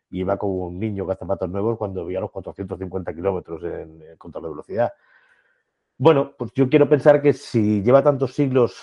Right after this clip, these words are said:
solucionando problemas de movilidad, pues, pues igual es que los clásicos, pues, tienen algo para ser clásicos. Eh, y que, desde luego, creo que sí va a seguir formando parte de nuestro conjunto de soluciones. Es mucho más eficiente,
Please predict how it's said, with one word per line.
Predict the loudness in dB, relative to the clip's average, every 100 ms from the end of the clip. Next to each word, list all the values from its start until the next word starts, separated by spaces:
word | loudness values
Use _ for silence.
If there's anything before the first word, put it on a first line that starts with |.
| -18
solucionando | -6 -4 -2 -2 -2
problemas | 2 2
de | 2
movilidad, | -2 -2 4 4 4 _ _ _
pues, | -20 -20 _ _
pues | -20 _
igual | -14 -10 -10
es | -6
que | -6
los | -6 -8
clásicos, | -6 -6 -8 -18 -18 -18 _
pues, | -20 -20 _
tienen | -10 -8 -6
algo | -6 -8
para | -10
ser | -12 -10
clásicos. | -10 -10 -18 -20 _ _ _ _ _ _ _ _ _ -14
Eh, | -8 -8 -6 -6 -6 -6 -8 -8 -10 -10 -12 -16 -20 -6
y | -6 -4
que, | -6 -6
desde | -4 -6 -8
luego, | -8 -6 -8 -10 -16
creo | -6 -4 -4
que | -6 -12
sí | -10
va | -10
a |
seguir | -10 -12 -10
formando | -12 -12 -14
parte | -12 -14 -12 -12
de | -12
nuestro | -12 -16 -20
conjunto | -20 -16 -16 -12
de | -14
soluciones. | -14 -20 -14 -14 -14 _ _ _ _ _ _ _
Es | -14 -8
mucho | -10 -10
más | -14 -14
eficiente, | -16 -12 -10 -6 -4 -4